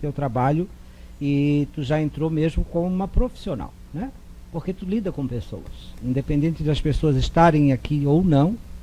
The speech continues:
né? Elas estão nos vendo. Então tu lida com seres humanos e tu te, tu te coloca no lugar do outro.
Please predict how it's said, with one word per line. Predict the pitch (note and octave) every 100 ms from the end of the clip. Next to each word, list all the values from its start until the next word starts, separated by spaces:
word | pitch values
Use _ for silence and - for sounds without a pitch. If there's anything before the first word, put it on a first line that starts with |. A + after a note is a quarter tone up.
| - -
né? | B3 D#3+ -
Elas | C#3 C#3
estão | B2+ - E3+
nos | F#3 D#3+
vendo. | C#3+ F#3 C#3+ - - - - -
Então | - C#3
tu | D#3+
lida | F3 D3+ F#3 E3+
com | - C#3
seres | C#3 A2+ G#2
humanos | A#2 C#3+ F3
e | C#3+
tu | - D3
te, | E3 D3+
tu | D3+ -
te | D#3+
coloca | D3+ C#3+ D#3+ F#3+ D#3
no | C#3
lugar | B2+ B2
do | A2+
outro. | A#2+ A#2+ -